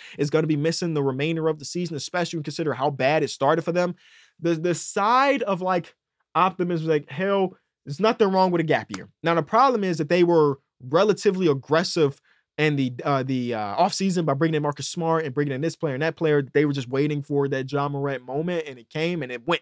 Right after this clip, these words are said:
very, very fast. But it could be a gap year, right? The, the, the lowest odds they could probably get this season is fifth or sixth, 'cause they're not gonna catch up with the Pistons, the Wizards, the Hornets, or the Spurs when it comes to their really bad records.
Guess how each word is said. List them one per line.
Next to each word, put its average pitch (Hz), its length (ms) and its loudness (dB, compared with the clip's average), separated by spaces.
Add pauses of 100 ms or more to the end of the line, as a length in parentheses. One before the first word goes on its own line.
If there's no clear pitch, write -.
very, 139 380 0
very 156 240 4
fast. 147 420 0 (440)
But 170 320 2
it 180 160 -2
could 240 240 0
be 254 100 2
a 247 60 2
gap 233 280 0
year, 110 220 -6 (800)
right? 139 320 0
The, 151 100 -6
the, 151 360 6
the 143 280 0
lowest 240 320 2
odds 226 260 4
they 185 120 2
could 170 140 -2
probably 196 400 2
get 190 180 2
this 170 160 0
season 156 340 -2 (200)
is 143 180 0
fifth 180 220 -2
or 139 40 -4
sixth, - 380 0 (260)
'cause 151 120 -2
they're 170 100 4
not 196 220 0
gonna 185 120 -2
catch - 240 -2
up 185 100 0
with 185 80 -2
the 165 60 -8
Pistons, 175 440 -4
the 151 100 0
Wizards, 160 460 0
the 135 140 2
Hornets, 156 440 -2
or 165 140 2
the 135 80 -6
Spurs 160 440 2
when 147 60 -8
it 139 80 -8
comes 147 220 -4
to 143 260 0 (320)
their 135 400 2
really 143 380 0
bad 151 260 2
records. 165 400 -2